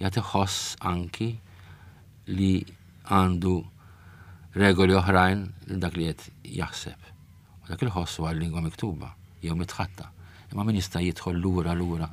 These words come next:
f'dak il-labirint kbir, dak l-ardalam tal-istorja, per-istorja dik li fiha l-bniedem fil-bidunet kien jitħoss li mhux biżżejjed li jisma', però li jgħid x'qed jisma', mhux biżżejjed li jara, li jgħid.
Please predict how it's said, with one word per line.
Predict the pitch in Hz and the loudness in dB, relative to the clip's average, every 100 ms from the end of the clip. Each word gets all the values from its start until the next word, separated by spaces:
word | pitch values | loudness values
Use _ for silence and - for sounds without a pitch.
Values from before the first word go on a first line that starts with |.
| - | -10
f'dak | 82 82 - | -8 -6 -4
il-labirint | 85 82 82 87 87 82 | -2 -2 0 0 0 -2
kbir, | 92 85 | -2 0
dak | 82 | 4
l-ardalam | 90 85 82 82 80 - - - | 6 6 8 6 6 0 -14 -6
tal-istorja, | 82 - - 101 85 | -4 -4 2 4 4
per-istorja | 92 87 113 90 | 0 2 2 0
dik | 85 87 101 | -2 -4 -6
li | 92 - - - - - | -8 -12 -20 -20 -16 -10
fiha | - 90 | -4 -2
l-bniedem | 85 82 80 - - - - - - - - - - - - - | -2 -4 -6 -10 -18 -20 -20 -20 -20 -20 -20 -20 -20 -20 -20 -16
fil-bidunet | - 87 92 92 87 85 - - - - - - - | -8 -4 0 0 0 0 -4 -18 -20 -20 -20 -20 -10
kien | 82 85 | -6 -4
jitħoss | 85 78 78 - - 80 | -4 -6 -6 -8 -8 -6
li | 85 78 - - | -6 -6 -10 -12
mhux | 87 90 | -6 -4
biżżejjed | 78 87 78 - | -2 0 0 -2
li | 85 | -2
jisma', | 80 85 87 87 - - - - - - - | -2 -4 -4 -6 -14 -20 -20 -20 -20 -20 -8
però | 95 | -2
li | 107 | 0
jgħid | - 139 95 | 4 4 4
x'qed | - 80 - | 2 -8 -8
jisma', | - 92 | -10 -4
mhux | 95 | -2
biżżejjed | 92 85 85 | 0 0 2
li | 87 | 4
jara, | 87 87 87 | 6 4 0
li | 82 104 | -2 -4
jgħid. | 101 131 82 - | 2 2 2 -2